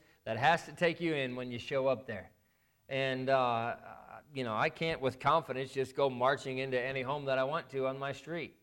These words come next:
right? Uh, I go back home to Indiana, and I can't just go, "Well, you know what? I'm almost there, but this house looks good. Let's go walk up into that house." You're probably gonna get shot,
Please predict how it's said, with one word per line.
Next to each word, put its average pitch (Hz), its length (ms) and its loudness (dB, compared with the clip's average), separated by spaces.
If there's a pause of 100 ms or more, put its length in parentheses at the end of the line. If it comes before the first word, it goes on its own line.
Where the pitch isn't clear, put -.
(160)
right? 131 280 0 (580)
Uh, 120 300 2
I 135 140 2
go 143 160 2
back 143 260 4
home 147 220 -2
to 147 140 2
Indiana, 143 400 0
and 143 120 -2
I 156 100 2
can't 156 300 -4
just 147 240 -6
go, 151 140 2
"Well, 226 280 2
you 214 80 -6
know 220 140 -2
what? 220 280 2
I'm 180 280 0
almost 190 360 0
there, 185 220 4
but 147 180 -4
this 175 180 -2
house 160 280 2
looks 127 220 -8
good. 165 260 2
Let's 175 180 0
go 202 140 0
walk 185 280 4
up 190 160 0
into 175 160 -4
that 185 180 2
house." 117 200 2
You're 151 80 -14
probably 247 280 2
gonna 147 140 -2
get 135 140 -4
shot, 113 400 -2